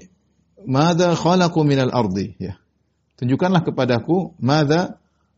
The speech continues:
eh, khalaqu minal ardi," ya. "Eh, apa yang telah mereka ciptakan dari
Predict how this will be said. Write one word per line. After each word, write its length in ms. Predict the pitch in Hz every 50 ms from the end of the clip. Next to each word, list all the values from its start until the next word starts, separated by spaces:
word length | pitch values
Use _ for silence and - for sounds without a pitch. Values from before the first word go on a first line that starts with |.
| _ _ _ _ _ _ _ -
eh, 680 | - 123 120 120 120 120 117 117 117 117 117 113 113 113
khalaqu 480 | 110 - 151 160 151 139 - - 180 175
minal 240 | 151 139 135 127 117
ardi," 400 | 127 131 110 95 104 104 101 90 - _ -
ya. 160 | - 98 98 95 _ _ _ _ _ _ _ _ _ _ _ _ _ _ _ _ _ _ _ _ _ _ -
"Eh, 200 | - 113 113 110 92
apa 240 | 147 156 160 185 185
yang 80 | 170
telah 160 | 160 156 151 139 135
mereka 320 | 139 139 156 156 170 165 165
ciptakan 480 | - 135 - - 165 165 - 143 127
dari 400 | 113 113 113 127 135 - - 117